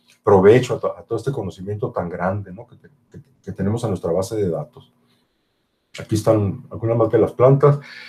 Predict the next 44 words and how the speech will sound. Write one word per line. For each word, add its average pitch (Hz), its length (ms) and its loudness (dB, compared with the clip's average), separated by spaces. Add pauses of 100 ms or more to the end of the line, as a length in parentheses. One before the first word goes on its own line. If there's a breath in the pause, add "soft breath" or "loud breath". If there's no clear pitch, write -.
(240 loud breath)
Y 113 80 0
bueno, 156 280 8
pues 139 120 4
también 139 220 6
queremos 160 260 6
comentarles 139 520 2
para 110 200 2
ya 117 120 4
hacer 139 200 2
el 139 80 4
ligazón 113 380 -6
con 131 140 -2
el 98 100 -6
tema 131 240 -2
del 117 100 -2
covid, 127 400 -2
que 123 120 -6
empezamos 123 500 0
un 143 100 4
intercambio 135 600 0
con, 98 240 -6
con 92 160 -8
los 92 120 -12
conca, 135 440 0
con 107 160 -4
los 90 120 -10
ceris, 143 280 0 (100)
justamente 127 480 -10
con 98 180 -18
donde 90 200 -20
tengo 117 240 -14
yo 123 80 -12
mi 127 160 -10 (140)
intercambio. 110 600 -12 (380 soft breath)
Gracias 135 280 2
a 143 40 4
un 143 100 4
proyecto 143 640 4 (800)
internacional 107 560 0
al 143 80 0
que - 60 -6
tuvimos 127 440 -6
acceso, 135 460 0
pues - 260 -6